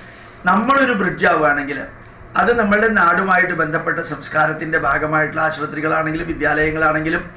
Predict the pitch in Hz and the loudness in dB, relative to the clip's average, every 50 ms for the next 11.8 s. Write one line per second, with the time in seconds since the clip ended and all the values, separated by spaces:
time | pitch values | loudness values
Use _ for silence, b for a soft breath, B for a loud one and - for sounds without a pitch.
0 | B B B B B B B - - 175 175 175 175 - 185 190 190 190 196 190 | B B B B B B B -4 0 0 0 0 0 0 0 2 2 4 4 4
1 | 180 170 165 175 180 175 175 180 185 - - - 156 151 151 156 160 170 170 170 | 4 4 4 2 0 -2 -2 -4 -4 -6 -4 -2 0 0 0 0 0 -2 -2 0
2 | 175 175 170 170 165 165 165 170 175 170 165 156 151 - - 160 165 165 170 165 | 0 2 2 0 0 -2 -4 -6 -6 -6 -6 -8 -8 -4 -2 0 0 0 0 0
3 | 170 170 165 156 156 160 170 170 170 165 151 - - - 170 156 - 170 165 160 | 2 2 2 2 0 -2 -4 -6 -6 -8 -8 -8 -8 -8 -8 -4 -4 -4 -4 -2
4 | 160 170 175 165 165 165 165 170 180 175 180 - - - B B B B B B | -2 0 2 2 2 0 0 0 0 0 -2 -2 -6 -12 B B B B B B
5 | B B B - 202 202 226 240 247 247 - - 247 226 226 233 240 233 226 214 | B B B 0 2 4 6 6 6 6 4 2 2 2 4 4 4 4 4 2
6 | 202 196 190 196 180 160 147 - - 175 175 180 180 180 180 180 165 165 151 160 | 0 0 -2 0 0 0 -2 0 -2 -2 0 0 2 0 0 0 0 -2 -2 -2
7 | 160 175 180 180 190 185 185 180 190 185 185 180 175 170 165 165 165 170 160 - | -2 -2 -2 -2 -4 -4 -2 -2 -2 -2 -2 0 2 2 2 2 0 -2 -4 -4
8 | 151 143 147 151 165 160 170 165 165 160 160 175 175 156 147 160 160 156 151 151 | -6 -6 -4 -4 -4 -2 -2 -2 -2 -2 -4 -2 -2 0 0 0 0 2 0 0
9 | 151 151 143 - 165 160 156 - - - B B B B B B B - - 180 | 0 -2 -2 0 0 0 0 -2 -6 -14 B B B B B B B -12 -4 0
10 | 175 180 185 190 202 220 240 254 262 269 254 202 185 190 190 208 208 190 180 175 | 2 2 2 2 2 2 4 4 4 4 4 4 2 2 2 0 0 0 0 0
11 | 165 156 160 160 175 180 180 180 175 175 170 175 175 202 220 | 0 2 0 0 -2 -2 0 2 4 4 2 2 4 4 4